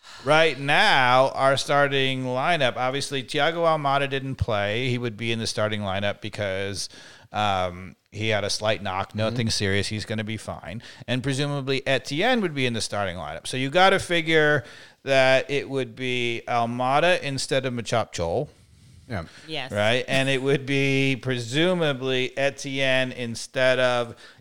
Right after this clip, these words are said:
Speaker 1: either Ibarra or Josetu or Sosa, one of the three.
Speaker 2: Yeah. Chol did not look good.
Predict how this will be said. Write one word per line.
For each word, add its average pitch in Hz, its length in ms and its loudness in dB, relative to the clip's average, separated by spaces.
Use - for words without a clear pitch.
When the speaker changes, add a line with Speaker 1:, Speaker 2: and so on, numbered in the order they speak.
Speaker 1:
either 147 680 0
Ibarra 123 640 2
or 113 180 0
Josetu 123 800 -6
or 113 160 -8
Sosa, - 520 -10
one 98 160 -12
of 95 100 -12
the 87 80 -16
three. - 220 -20
Speaker 2:
Yeah. 80 180 -8
Chol 165 460 2
did 117 140 -2
not 135 240 2
look 117 140 -8
good. 113 280 -2